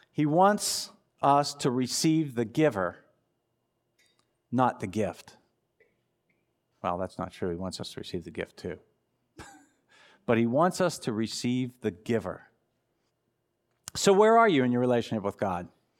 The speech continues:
If you aren't in a place where you want, you're, you're not willing to accept Jesus Christ as your Lord and Savior, I have a question for you.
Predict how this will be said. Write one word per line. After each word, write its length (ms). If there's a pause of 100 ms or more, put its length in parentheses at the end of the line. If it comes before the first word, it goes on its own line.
(560)
If 160
you 180
aren't 180
in 100
a 60
place 460
where 240
you 200
want, 260 (140)
you're, 360
you're 200
not 240
willing 560 (840)
to 100
accept 380
Jesus 220
Christ 280
as 80
your 80
Lord 220
and 100
Savior, 320
I 40
have 100
a 60
question 380
for 180
you. 120